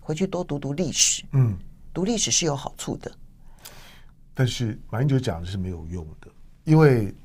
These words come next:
Speaker 2: 台湾光复，如果民进党要，要正视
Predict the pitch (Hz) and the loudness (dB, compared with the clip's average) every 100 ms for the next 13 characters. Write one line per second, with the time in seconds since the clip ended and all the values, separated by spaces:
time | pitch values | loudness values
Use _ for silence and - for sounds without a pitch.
0 | - - - 135 165 190 190 185 190 165 | -16 -14 0 6 8 8 8 6 4 0
1 | 113 120 214 254 156 110 107 127 156 131 | 2 6 6 6 4 4 2 2 2 2
2 | 101 85 - 131 110 85 - - - - | 0 -4 2 4 4 2 -2 -16 -20 2
3 | 151 135 - - 180 117 98 - - 110 | 6 6 4 4 4 4 0 -2 0 -2